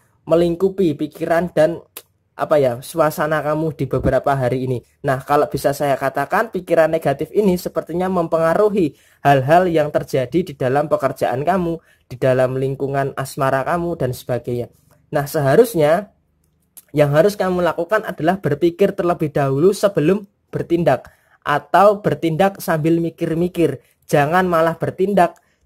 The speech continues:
dahulu, mikirnya belakangan. Hal ini malah akan menyebabkan permasalahan. Maka dari itu, mempertimbangkan segala sesuatunya, baik di dalam lingkungan pekerjaan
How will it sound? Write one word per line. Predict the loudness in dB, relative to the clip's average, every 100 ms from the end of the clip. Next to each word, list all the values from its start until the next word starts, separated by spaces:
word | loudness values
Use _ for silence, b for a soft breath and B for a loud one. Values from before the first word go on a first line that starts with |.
| _
dahulu, | -2 2 2 6 4 4 -4
mikirnya | -8 -2 -2 -2 -2
belakangan. | 0 0 0 -2 -2
Hal | 0 0
ini | 2
malah | 2 2 0 -4
akan | -2 -2 0
menyebabkan | -2 -2 -2 -2 0 -2 -2 -6 -2
permasalahan. | -2 0 -4 -2 0 0 -2 -6 b b
Maka | -4 -2
dari | 0 0 0 0
itu, | 4 4 4
mempertimbangkan | 0 2 2 0 2 2 2 -2 -2
segala | -4 -2 -2 -4
sesuatunya, | -4 0 0 2 0 2 0
baik | 0 0 -2
di | 0
dalam | 0
lingkungan | 0 -4 -4 -4
pekerjaan | -2 -4 -2 2 2 2